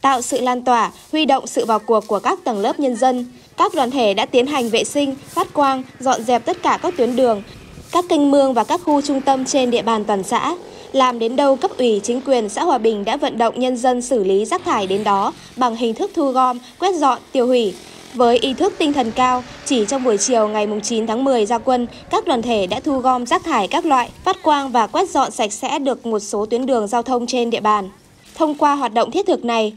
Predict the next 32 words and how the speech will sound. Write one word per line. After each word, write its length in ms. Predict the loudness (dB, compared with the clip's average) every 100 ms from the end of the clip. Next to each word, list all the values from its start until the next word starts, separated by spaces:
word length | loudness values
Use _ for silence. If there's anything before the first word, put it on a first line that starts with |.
| -8
cấp 140 | -4 -2
ủy, 220 | 0 0 0
chính 180 | -4 -2
quyền 220 | 0 -2
xã 140 | -2
Hòa 160 | -2 0
Bình 260 | 0 0 -2
đã 100 | -4
tuyên 200 | -2 -2
truyền 280 | 0 0
nâng 180 | 0 -2
cao 220 | 0 0 0
ý 100 | -4
thức 180 | -4 -2
tự 160 | -2 -2
giác 260 | -2 -2
của 120 | -2
mỗi 180 | -4 -2
người 180 | 0 0
dân 280 | 2 0 0
trong 220 | -4 -4
việc 180 | -4 -4
chung 200 | -4 -4
tay 240 | -2 -2 -2
giữ 140 | -4
gìn 220 | -4 -4
vệ 140 | -2 -4
sinh, 300 | -2 -4 -4 -10 -4
cảnh 160 | -4
quan 260 | 0 0 2
môi 120 | -2
trường. 320 | 2 2 2